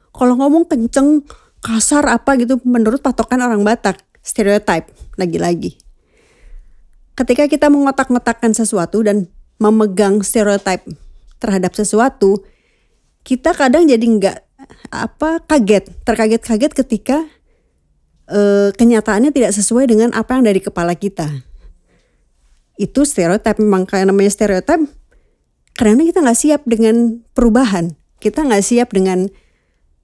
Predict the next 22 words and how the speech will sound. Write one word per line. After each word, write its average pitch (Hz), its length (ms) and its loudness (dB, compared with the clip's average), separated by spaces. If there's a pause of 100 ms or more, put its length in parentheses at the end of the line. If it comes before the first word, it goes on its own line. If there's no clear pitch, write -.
(160)
eh, 175 480 -4
yang 202 160 2
nggak 190 160 -2
sesuai 202 480 0
dengan 175 400 -2
kenyataannya. 180 960 -2 (2500)
Banyak 196 320 0
kok - 400 -2
yang, 196 480 -2 (160)
yang 196 240 0
saya 208 240 2
kenal 233 560 0 (560)
yang 185 160 0
beda 185 400 0
dengan 185 240 -2
stereotipnya. 170 720 -6 (2250)
Ketika 285 320 2
kita 285 160 2
membebaskan 226 640 2
diri 214 240 2
dari 190 160 2
stereotype 220 640 -2